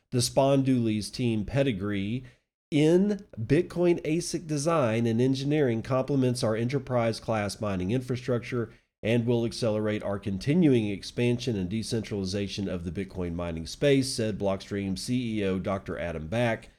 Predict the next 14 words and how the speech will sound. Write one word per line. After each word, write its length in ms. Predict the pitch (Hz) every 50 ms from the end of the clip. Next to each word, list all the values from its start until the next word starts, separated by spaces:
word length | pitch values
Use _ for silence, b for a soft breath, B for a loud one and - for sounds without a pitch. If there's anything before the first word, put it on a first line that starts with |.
| B B B B B B B _
Quote, 340 | - - 131 123 123 123 123
"Blockstream 800 | - 113 117 117 135 131 131 131 131 - - - 139 123 120 110
is 120 | 104 98
bringing 440 | 95 98 117 120 120 117 113 110 107
on 260 | 90 104 117 120 117
board 320 | 107 113 110 110 107 98 92
the 60 | 95
Spondoolies 720 | - - - 113 110 113 110 95 110 107 95 90 87 87 -
core 260 | - - 156 143 131
team 520 | 127 - 131 123 117 113 107 98 92 B B B B B _ - -
and 240 | 120 123 123 120
acquiring 500 | 123 123 123 120 117 113 110 110 110 107
a 60 | 104 107
related 800 | 104 107 107 110 113 120 131 139 123 123 113 104 101 117 -